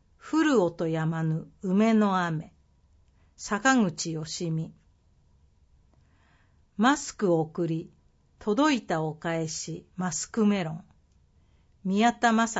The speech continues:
子。京畜島、勢い増して夏本番。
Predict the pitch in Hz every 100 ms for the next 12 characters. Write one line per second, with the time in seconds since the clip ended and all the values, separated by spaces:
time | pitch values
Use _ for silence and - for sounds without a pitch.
0 | 156 - - _ _ _ _ _ _ _
1 | _ _ _ _ _ _ _ _ _ -
2 | 277 294 277 - - - 254 240 226 220
3 | - _ _ _ - 208 208 - 294 302
4 | 214 160 156 - - 180 180 - _ 190
5 | 175 156 - 226 - 175 175 175 165 165
6 | 165 180